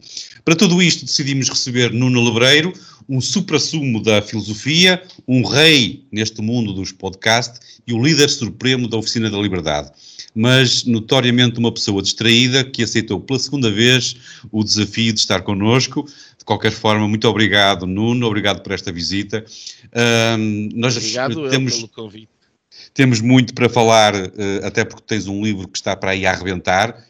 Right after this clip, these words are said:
Speaker 1: e isto sem dupla intenção. Hoje em dia temos de ter cuidado com estas figuras de estilo, estas imagens e comparações, ah, mas já vamos falar sobre isso. Deixa-me antes, eh,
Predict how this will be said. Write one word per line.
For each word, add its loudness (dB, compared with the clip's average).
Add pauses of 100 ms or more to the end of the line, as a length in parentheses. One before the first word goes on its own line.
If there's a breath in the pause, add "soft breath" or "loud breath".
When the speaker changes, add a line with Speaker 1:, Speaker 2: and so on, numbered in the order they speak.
(100)
Speaker 1:
e -8
isto -4
sem -4
dupla -8
intenção. -6
Hoje 0
em 0
dia 0
temos -4
de -12
ter -2
cuidado -2
com -8
estas -8
figuras -8
de -16
estilo, -6
estas -8
imagens -4
e -10
comparações, -8 (380 loud breath)
ah, 2
mas -2
já 2
vamos 2
falar 2
sobre -4
isso. -4
Deixa-me 0
antes, -2
eh, -2